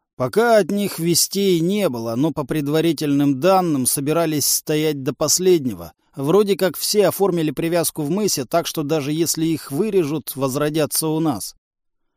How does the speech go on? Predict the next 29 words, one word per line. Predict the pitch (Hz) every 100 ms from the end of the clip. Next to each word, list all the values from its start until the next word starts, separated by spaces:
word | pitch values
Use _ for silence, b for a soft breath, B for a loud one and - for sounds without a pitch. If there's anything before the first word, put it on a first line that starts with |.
| _ _ _ _ _ -
"То | 170 185
есть | 175 135
запрудят | 131 151 170 175 180 165 -
улицы, | 233 226 190 - 175
и |
снова | 160 185 214 180
я | 160 175
к | -
цирюльнику | - 156 160 165 151 - 147
не | 143
попаду", | 135 117 143 123 123
вздохнул | 101 95 107 120 104 92
я. | 80 - _ _ _ _ _
"А | - 110
что | - 190
за | 147
беда | 123 127 123
с | -
цирюльником?" | - 135 156 180 160 143 143
удивился | 127 135 139 - 123
Бурборыч. | 135 127 131 123 - _ _ _ _ _ _ _
"Да | 101 104
меня | 160 220 247
вчера | - 226 220
застыдили | 196 - - 208 233 175
моей | 160 156 143
бородой | 131 156 156 180 135
и |
космами. | - 180 147 120 98 85